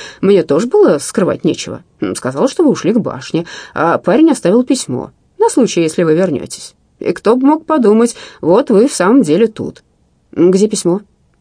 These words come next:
отрывисто спросил Атос. "В доме. Не с собой же мне носить", рассмеялся наш гостеприимный хозяин. Когда мы дошли до ладного каменного дома, Форбас попросил нас подождать снаружи и распорядился служанкам накрывать на стол.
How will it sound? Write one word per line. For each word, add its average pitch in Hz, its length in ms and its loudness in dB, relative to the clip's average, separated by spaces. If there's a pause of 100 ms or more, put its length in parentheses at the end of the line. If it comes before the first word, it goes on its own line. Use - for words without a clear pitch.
(160)
отрывисто 147 400 -8
спросил 151 380 -10
Атос. 143 320 -14 (260)
"В 277 180 -2
доме. 311 420 2 (260)
Не 214 200 2
с 226 60 -4
собой 220 260 2
же 139 120 -2
мне 147 180 2
носить", 160 640 -2 (240)
рассмеялся 143 560 -6
наш 139 160 -6
гостеприимный 143 580 -8
хозяин. - 400 -12 (800)
Когда 214 220 -4
мы 277 100 0
дошли 254 420 -2
до 214 460 -4
ладного 202 420 0
каменного 185 480 -2
дома, 220 300 -2 (380)
Форбас 269 320 0
попросил 247 480 -4
нас 262 180 -6
подождать 196 440 -6
снаружи 220 520 -6 (260)
и 170 60 -6
распорядился 147 600 -8
служанкам 180 560 -4
накрывать 208 420 -4
на 226 80 -4
стол. 131 360 -10